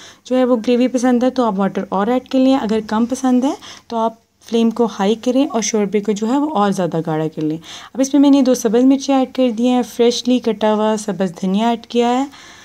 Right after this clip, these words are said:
और यहाँ पर जो मैंने फ्रेश गरम मसाला पीसा था वो ऐड कर देंगे इसमें और वन फोर टीस्पून ऐड करेंगे काली मिर्च का पाउडर। डालने के बाद आपने इसको मिक्स करना है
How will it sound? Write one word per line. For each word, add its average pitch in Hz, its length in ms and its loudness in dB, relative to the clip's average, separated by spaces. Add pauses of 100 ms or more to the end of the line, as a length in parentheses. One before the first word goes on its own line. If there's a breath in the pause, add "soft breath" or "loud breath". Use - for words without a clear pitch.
(260 loud breath)
और 233 180 2
यहाँ 233 280 0
पर 233 140 -2
जो 226 100 -2
मैंने 226 220 2
फ्रेश 226 340 -2
गरम 254 160 2
मसाला 240 320 0
पीसा 226 300 -4
था 226 200 -2
वो 202 200 0
ऐड 247 200 -2
कर 254 160 0
देंगे 254 260 2
इसमें 254 400 0
और 214 260 0
वन 220 220 0
फोर 247 200 0
टीस्पून 214 460 -4
ऐड 196 140 -4
करेंगे 202 380 -2
काली 185 260 -4
मिर्च 175 220 -6
का - 140 -10
पाउडर। 151 520 -6 (1120)
डालने 240 240 0
के 254 120 2
बाद 247 280 -2
आपने 208 260 0
इसको 196 260 -2
मिक्स 190 320 -2
करना 254 340 0
है 302 180 2